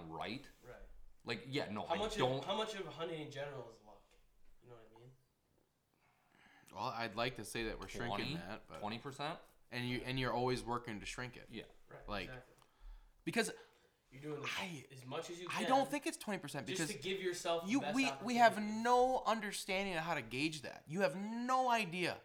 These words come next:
Speaker 2: You're right.
Speaker 3: how many times you've been busted by a mature buck.
Speaker 2: Right.
Speaker 3: No
Speaker 2: And that you've
Speaker 3: fucking
Speaker 2: never even
Speaker 3: clue.
Speaker 2: seen.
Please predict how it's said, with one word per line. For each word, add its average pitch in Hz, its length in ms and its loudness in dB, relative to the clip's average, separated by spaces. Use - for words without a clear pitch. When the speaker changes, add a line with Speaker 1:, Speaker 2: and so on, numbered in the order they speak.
Speaker 2:
You're - 100 -10
right. - 80 -8
Speaker 3:
how 180 120 8
many 180 140 2
times 165 260 2
you've 143 100 -2
been 135 140 -2
busted 120 320 0
by 107 120 -2
a 104 60 -4
mature 101 280 -10
buck. - 180 -12
Speaker 2:
Right. - 120 -6
Speaker 3:
No 202 160 4
Speaker 2:
And 190 100 -4
that 175 40 2
you've 170 80 2
Speaker 3:
fucking 220 180 6
Speaker 2:
never 202 60 -4
even - 100 -4
Speaker 3:
clue. 226 240 -2
Speaker 2:
seen. 160 80 -6